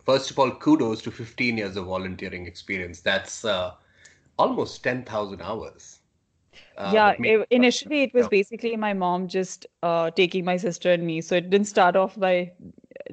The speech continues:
Speaker 2: by us, you know, having that awareness that this was volunteering. Now it's a word, it's a thing. But when we started, uh, it was more like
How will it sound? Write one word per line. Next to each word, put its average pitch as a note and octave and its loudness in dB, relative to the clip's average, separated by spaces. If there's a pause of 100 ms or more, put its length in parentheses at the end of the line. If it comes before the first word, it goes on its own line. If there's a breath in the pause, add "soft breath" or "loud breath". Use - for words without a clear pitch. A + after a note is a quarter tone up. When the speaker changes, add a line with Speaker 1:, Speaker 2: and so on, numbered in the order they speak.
(200)
Speaker 2:
by F3 6
us, F3 2 (200)
you E3+ -6
know, E3 -2
having F#3+ 0
that F#3+ 0
awareness E3 -2
that E3+ -6
this E3+ -8
was E3+ -6
volunteering. E3 -2 (380 soft breath)
Now G3 4
it's F#3+ -4
a F3 2
word, E3 2
it's E3 -6
a F3 -4
thing. F#3 -4 (280 soft breath)
But F#3+ 2
when G3+ 2
we A3+ 0
started, G#3+ 2 (280)
uh, F3+ 4
it F#3 2
was F#3+ -2
more F#3+ 0
like F#3 2